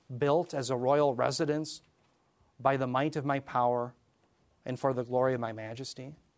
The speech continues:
Now notice the boasting. Nebuchadnezzar says, "It was by the might of my power and for the glory of my majesty that he built Babylon." What should that remind of, us of? It reminds us of why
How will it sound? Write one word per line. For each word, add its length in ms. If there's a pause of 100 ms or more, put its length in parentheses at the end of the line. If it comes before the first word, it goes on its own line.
(420)
Now 100
notice 300
the 100
boasting. 560 (1200)
Nebuchadnezzar 640
says, 320
"It 80
was 120
by 180
the 100
might 300
of 120
my 140
power 480
and 160
for 180
the 120
glory 680 (880)
of 140
my 160
majesty 560
that 140
he 100
built 260
Babylon." 500 (400)
What 220
should 140
that 180
remind 420
of, 120 (580)
us 300
of? 260 (1080)
It 60
reminds 500
us 180
of 300
why 460